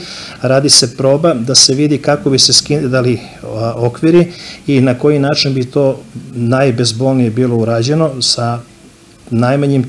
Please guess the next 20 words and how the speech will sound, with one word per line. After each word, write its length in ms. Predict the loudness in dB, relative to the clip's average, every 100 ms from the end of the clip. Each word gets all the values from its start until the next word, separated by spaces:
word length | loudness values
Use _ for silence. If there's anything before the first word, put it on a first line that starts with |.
| -4
troškovima 640 | 0 2 2 2 2 2
dodatnim, 500 | 0 0 0 4 2 2 -4 -14 -4
ali 240 | 2 6
i 40 | 6
da 100 | 4
se 180 | 2 2
vidi 220 | 2 0
ko-, 260 | 2 0
koliko 440 | 0 0 0 2 0
vremena 400 | 0 0 0 -2
otprilike 440 | -2 -4 -4 -2
treba 360 | -2 0 2 2
da 100 | 2
se 300 | 0 -2 -4
zameni 520 | -2 0 2 2 2
jedan 300 | 2 0 -2
prozor, 420 | -2 0 0 0 0
jedna 280 | 0 0
vrata, 400 | -2 0 -2 -4
stolarija, 580 | -4 -4 -2 0 2 2